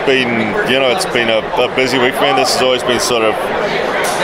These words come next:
lurking in the background, like, you know, eventually I'm gonna have to start thinking about this, eventually I'm gonna have to, like,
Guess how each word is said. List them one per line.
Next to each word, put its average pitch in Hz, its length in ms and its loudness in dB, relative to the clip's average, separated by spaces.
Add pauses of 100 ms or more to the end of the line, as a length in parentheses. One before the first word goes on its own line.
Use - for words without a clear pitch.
(280)
lurking 147 340 0
in 147 80 0
the 131 160 0
background, 147 500 2
like, 123 200 2
you 131 100 2
know, 120 160 4
eventually 120 400 0
I'm 113 100 0
gonna 117 180 2
have 123 200 0
to - 80 -2
start - 320 0
thinking 127 360 0
about 123 280 2
this, 123 260 2
eventually 113 380 0
I'm 110 60 -2
gonna 107 160 2
have 110 240 2
to, 110 80 0
like, 101 680 2